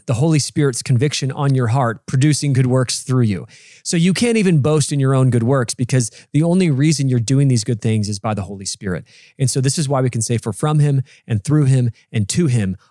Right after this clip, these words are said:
are all things. For him be the glory forever and ever.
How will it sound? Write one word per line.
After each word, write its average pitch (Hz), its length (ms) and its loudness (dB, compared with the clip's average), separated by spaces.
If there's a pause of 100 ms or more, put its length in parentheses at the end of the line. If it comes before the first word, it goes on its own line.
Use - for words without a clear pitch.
are 104 160 -6
all 156 180 2
things. 98 480 -4
For 123 140 -6
him 151 180 2
be 147 100 4
the 139 80 2
glory 107 480 0 (720)
forever 120 300 0
and 110 80 0
ever. 87 320 -6